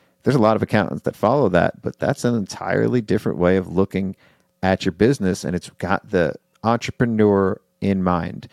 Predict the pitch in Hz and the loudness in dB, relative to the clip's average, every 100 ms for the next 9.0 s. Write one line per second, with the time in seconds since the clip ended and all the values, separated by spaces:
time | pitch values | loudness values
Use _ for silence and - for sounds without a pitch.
0 | _ _ - - - 127 113 92 92 85 | _ _ -6 -4 0 2 2 2 2 0
1 | - 90 87 85 - - 85 82 92 87 | 0 -2 0 -2 -4 -4 -2 0 -2 2
2 | 101 104 - 101 - 95 92 - 95 87 | 2 2 0 -2 -2 -4 -4 -4 -2 0
3 | 87 87 85 - _ - 85 80 - - | 0 0 -2 -8 _ -4 -2 -2 -4 -8
4 | - _ _ _ _ _ 110 98 85 - | -12 _ _ _ _ _ 0 0 0 -6
5 | _ _ _ _ 110 110 - 104 110 - | _ _ _ _ 0 0 -4 0 0 2
6 | 113 107 101 90 87 - 87 87 85 82 | 0 0 -2 -4 -4 -2 0 0 0 0
7 | 92 87 87 87 92 92 117 160 - 82 | 0 2 2 2 -2 2 2 2 0 -2
8 | 85 85 87 - - _ _ _ - | -2 -4 -6 -6 -16 _ _ _ -8